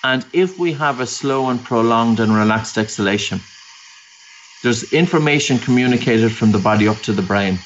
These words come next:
that everything is okay, and the brain interprets that the person is safe. So the next time any of us are in a tricky situation, always think of your breathing.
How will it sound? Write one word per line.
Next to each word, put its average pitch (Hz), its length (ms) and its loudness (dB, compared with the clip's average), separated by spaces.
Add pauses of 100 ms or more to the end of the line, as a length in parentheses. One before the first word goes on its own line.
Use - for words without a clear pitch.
(120)
that 107 120 0
everything 113 380 2
is 98 120 -2
okay, 98 480 0 (540)
and 113 160 2
the 104 140 -2
brain 117 220 2
interprets 107 680 -4 (380)
that 104 200 -2 (520)
the - 80 -4
person 110 400 -2
is 90 100 -8
safe. 92 420 -6 (840)
So 139 140 -2
the 160 120 0
next 202 260 -2
time 160 240 -2
any 165 240 0
of 131 140 -2
us 123 180 -6
are 123 60 -2
in 113 120 2
a 110 60 2
tricky 110 380 -4
situation, 101 640 -2 (1040)
always 143 400 2
think 139 180 0
of 110 120 0
your 107 120 4
breathing. 98 440 0